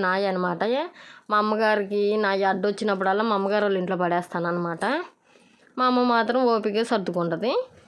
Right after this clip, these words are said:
మంచం అండి, రెండు మంచాలు అయితే గ్యారెంటీగా పడతాయి. షోకేస్ అయితే అలా పెట్టించాము, అంటే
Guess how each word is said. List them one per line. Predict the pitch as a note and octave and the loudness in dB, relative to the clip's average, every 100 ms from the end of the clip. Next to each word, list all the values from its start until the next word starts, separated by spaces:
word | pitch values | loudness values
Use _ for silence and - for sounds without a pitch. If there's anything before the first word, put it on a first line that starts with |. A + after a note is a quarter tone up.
| - - _ _ _ _ _ - - - - - _ A#3 | -20 -20 _ _ _ _ _ -20 -20 -20 -20 -20 _ 0
మంచం | A3+ A3+ A#3+ | 2 2 2
అండి, | G#3+ G3 A#3+ F#4+ A#4 - - - A3 | 2 2 2 0 -2 -6 -20 -8 -2
రెండు | A3+ A3+ | 0 2
మంచాలు | A3 A3 C4 | 2 2 2
అయితే | B3+ C#4 - - | 2 0 -2 -4
గ్యారెంటీగా | G3+ G#3+ A#3 A#3 A#3 | 2 2 4 2 2
పడతాయి. | G#3 F3+ F3+ F#3 B3+ A4 A#4+ - - - - - | 0 0 -2 -2 -2 -4 -6 -14 -20 -20 -8 0
షోకేస్ | B3+ B3 B3 A#3+ | 2 2 2 0
అయితే | A3+ B3 | 2 2
అలా | A3+ G#3+ | 4 2
పెట్టించాము, | G3 G#3 G#3 G3 A3 D4 G#3+ | 0 -2 0 2 2 2 0
అంటే | A3 | 0